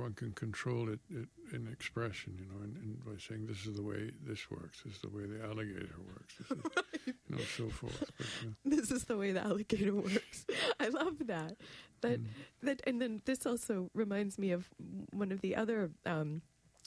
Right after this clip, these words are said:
Speaker 2: lines you have to begin the book, Asterix, David. "The most beautiful is the object which does not exist." Zbigniew Herbert.
Speaker 1: Zbigniew Herbert, yeah, he's a ma-, incredible poet, you know, uh, Polish, you know his work, a Polish poet. Um,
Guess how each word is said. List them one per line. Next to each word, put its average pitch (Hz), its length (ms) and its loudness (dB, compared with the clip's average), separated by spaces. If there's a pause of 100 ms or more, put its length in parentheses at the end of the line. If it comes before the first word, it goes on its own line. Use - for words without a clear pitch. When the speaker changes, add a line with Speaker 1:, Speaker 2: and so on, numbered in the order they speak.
(100)
Speaker 2:
lines 196 340 4
you 180 80 4
have 160 220 2
to - 100 -8
begin 185 320 2
the 185 80 2
book, 160 420 0
Asterix, 160 800 -2 (100)
David. 160 440 2 (320)
"The 196 80 0
most 190 280 2
beautiful 208 460 4
is 175 120 2
the 165 140 4
object 170 560 0
which - 220 2
does 190 280 2
not 147 320 2
exist." 160 680 2 (260)
Zbigniew 180 440 2
Herbert. 170 680 -6 (220)
Speaker 1:
Zbigniew 117 500 4
Herbert, 104 500 2
yeah, 113 200 2
he's 117 180 4
a 117 60 0
ma-, 135 580 4
incredible 107 540 2
poet, 92 420 -2
you 113 120 -2
know, 104 120 -4 (500)
uh, - 120 -6
Polish, 107 420 0
you 113 120 4
know 92 100 0 (120)
his 85 140 -12
work, 95 220 -4 (120)
a 110 60 -8
Polish 104 460 0
poet. 98 360 -6
Um, 101 220 -6